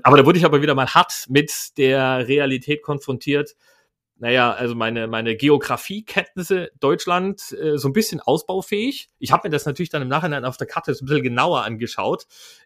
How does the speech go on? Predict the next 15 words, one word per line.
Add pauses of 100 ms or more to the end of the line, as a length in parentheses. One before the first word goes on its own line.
(120)
ähm, (760)
und
festgestellt,
ja,
Bayern
reicht
ganz
schön
weit (600)
Richtung,
Richtung,
Richtung
Frankfurt
rein.
Also